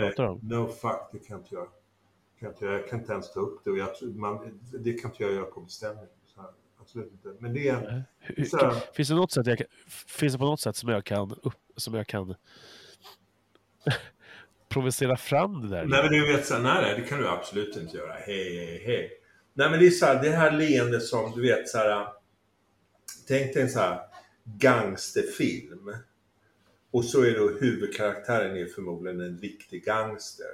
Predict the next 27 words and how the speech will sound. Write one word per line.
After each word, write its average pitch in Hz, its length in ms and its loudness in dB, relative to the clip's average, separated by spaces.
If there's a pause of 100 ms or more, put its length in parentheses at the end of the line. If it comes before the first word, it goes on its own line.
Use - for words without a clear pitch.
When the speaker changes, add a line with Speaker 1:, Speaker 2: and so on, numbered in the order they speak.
Speaker 2:
så - 160 -10
här 85 160 -8
maffia, 107 560 -8 (140)
liksom. - 260 -18 (1080)
Och 113 160 2
så 127 180 -2
säger 127 460 4
man 98 240 -4
så - 140 -8
här, 92 60 0
så, 104 380 2
så 110 220 -4
blir 127 180 0
den 101 80 -4
här 98 100 -6
personen, 95 480 -6 (120)
den 104 100 -6
här 104 120 -8
karaktären 107 580 0
blir 95 140 -6
då 104 160 -2
ombedd 98 720 2
att, 92 260 -6
"Ja, 110 500 0 (640)
kan 147 260 -2
vi 143 80 0
inte, 120 600 0